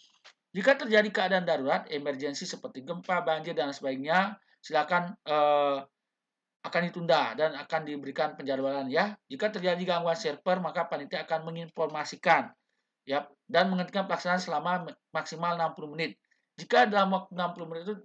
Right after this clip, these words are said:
tidak dapat diatasi, maka pelaksanaan ujian akan ditunda dan informasikan melalui grup W A yang ada di kartu peserta itu ya. Jika terjadi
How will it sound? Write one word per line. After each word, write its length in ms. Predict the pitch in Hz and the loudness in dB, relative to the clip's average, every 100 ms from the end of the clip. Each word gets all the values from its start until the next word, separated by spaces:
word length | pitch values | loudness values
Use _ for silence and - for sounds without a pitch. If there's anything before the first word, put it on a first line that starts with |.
| 180 | -8
tidak 240 | 175 151 156 | -6 -6 -4
dapat 240 | 151 147 | -4 -4
diatasi, 640 | 139 135 131 127 - 214 180 | -4 -6 -6 -10 -6 -6 -4
maka 240 | 139 175 | -6 -6
pelaksanaan 400 | 160 147 160 170 151 | -6 -8 -6 -6 -6
ujian 160 | 147 151 | -6 -6
akan 160 | - 160 | -6 -6
ditunda 580 | 156 175 180 180 180 180 - _ _ | -6 -12 -2 2 2 2 -10 _ _
dan 240 | 185 190 | 2 4
informasikan 640 | 196 185 185 175 165 190 | 0 0 0 0 0 0
melalui 320 | 185 165 156 170 | 4 4 4 2
grup 320 | 180 185 - | 0 -2 -2
W 160 | 175 170 - | -2 -2 2
A 320 | 190 170 139 - - _ _ | 4 4 2 -8 -20 _ _
yang 320 | 165 180 - - | 0 0 0 -6
ada 480 | 165 147 175 190 180 | -4 0 2 2 2
di 240 | 156 196 - | -2 -6 -4
kartu 720 | - 170 170 - - 190 175 165 _ _ _ | 0 0 0 -8 -6 -4 -4 -8 _ _ _
peserta 400 | - 151 160 - | -14 -8 -4 -4
itu 240 | 160 156 139 | -6 -6 -2
ya. 240 | 165 214 - _ _ _ | -2 -4 -12 _ _ _
Jika 320 | - 180 240 | -16 -2 0
terjadi 320 | 233 196 180 | 0 0 -2